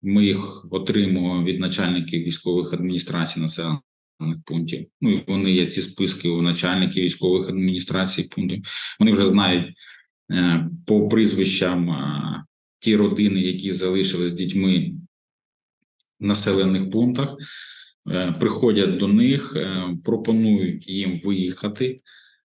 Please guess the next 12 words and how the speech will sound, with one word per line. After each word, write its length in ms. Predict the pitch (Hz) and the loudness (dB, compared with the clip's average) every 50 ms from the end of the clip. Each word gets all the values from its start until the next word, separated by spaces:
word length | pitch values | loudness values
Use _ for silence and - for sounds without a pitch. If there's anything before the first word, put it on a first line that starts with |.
| _ - | _ -6
Е, 440 | 90 90 90 90 87 87 82 78 82 | -4 -2 -2 -2 0 0 -2 0 0
якщо 300 | 98 104 - - 131 113 | 0 -2 0 2 2 4
людина 580 | 107 107 104 110 110 110 107 98 95 92 87 87 | 4 4 4 4 4 4 4 4 4 2 0 0
відмовляється, 1000 | 98 107 104 101 101 95 90 90 90 85 82 82 85 87 - - - 113 123 - - - | 0 2 2 2 0 0 0 0 0 0 0 0 -2 -4 -4 -6 -6 -6 -8 -10 -10 -6
вона 260 | 101 101 101 101 92 | -2 0 0 0 0
пише 440 | 95 98 104 104 92 - - 90 82 | -2 -2 -2 -2 -2 -4 -4 -6 -8
письмову 600 | 82 85 - 92 - - 101 92 92 87 85 87 | -8 -6 -6 -6 -4 -4 -2 -2 -2 -2 -2 -2
заяву 480 | 82 87 87 87 98 104 120 131 127 127 | -2 -2 -2 -2 0 -2 -2 -2 -4 -4
про 180 | 120 120 123 | -2 -2 0
відмову. 600 | 123 117 110 113 120 123 127 127 127 127 127 - - _ _ _ _ _ _ _ _ _ _ _ 82 | 0 0 0 0 0 2 2 0 0 -2 -2 -6 -12 _ _ _ _ _ _ _ _ _ _ _ -6
Е, 400 | 90 92 90 90 87 90 90 87 - - | -4 -2 -2 -2 -2 -2 -2 -4 -4 -4
тому 880 | 98 95 95 101 101 104 101 101 95 95 87 90 92 90 87 87 - - | -4 -2 0 2 2 2 2 2 2 0 -2 -2 -2 -4 -4 -6 -6 -10